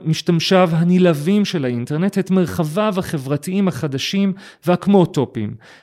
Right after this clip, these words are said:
המקדמים ערכים של חירות, שוויוניות פוליטית, ניטרליות, רשת ויצירתיות.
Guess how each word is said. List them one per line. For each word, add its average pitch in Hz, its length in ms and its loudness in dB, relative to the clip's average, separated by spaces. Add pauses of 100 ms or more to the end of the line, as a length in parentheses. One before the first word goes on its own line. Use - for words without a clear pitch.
המקדמים 185 800 2
ערכים 139 400 -2
של 127 180 -2
חירות, 190 520 -2
שוויוניות 127 720 -4
פוליטית, 151 560 -4
ניטרליות, 165 720 -2
רשת 185 440 -4
ויצירתיות. 120 880 -6